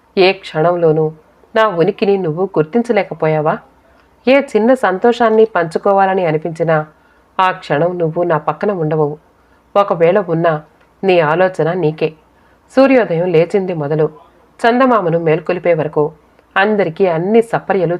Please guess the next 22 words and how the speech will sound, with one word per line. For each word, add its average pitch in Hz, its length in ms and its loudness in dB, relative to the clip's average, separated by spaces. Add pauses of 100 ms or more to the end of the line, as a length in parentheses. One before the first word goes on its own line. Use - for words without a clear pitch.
(100)
చేస్తూ, 156 340 -2 (540)
ఏ 220 180 4
లోటు 185 300 0
లేకుండా 180 580 -2 (100)
చూసుకుంటూ, 156 500 -4 (540)
వచ్చే 165 340 0
నా 170 300 -2
అలసట 170 320 -2
అంతా 175 540 -2 (340)
నీ 240 60 4
చిన్న 285 500 2
పలకరింపుతో 175 680 -2
మర్చిపోవాలని 160 880 0 (500)
అనుకున్న 214 400 0
ప్రతిసారి 202 760 -2
డిస్టర్బ్ 190 480 -4
చేయకు 160 340 0 (480)
అని 190 280 0 (440)
మౌనంగా 196 480 2
నువ్వు 170 260 -4 (120)
చేసే 156 220 0
సైగ 160 400 -2